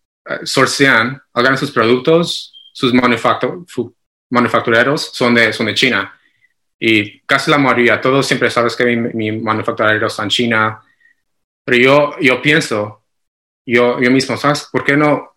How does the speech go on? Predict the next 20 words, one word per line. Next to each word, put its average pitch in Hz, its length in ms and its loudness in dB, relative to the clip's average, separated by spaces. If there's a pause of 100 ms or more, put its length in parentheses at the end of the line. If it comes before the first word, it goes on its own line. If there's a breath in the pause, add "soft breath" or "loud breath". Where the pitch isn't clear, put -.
(480)
por 123 100 -2
qué 135 80 0
no 135 160 4
te 123 100 -2
encuentras 127 440 0
un, 117 360 -2 (260)
un 120 200 2
igualmente, 117 540 0
pero 113 320 0
en 110 80 -2
México? 117 520 -2 (220 soft breath)
Porque 123 240 -4
cuando 120 220 0
estás, 143 280 0 (840)
cuando 135 380 2
tu 147 120 0
producto 170 340 4
está 143 220 2
depen-, 131 460 -2
dependiente 120 680 0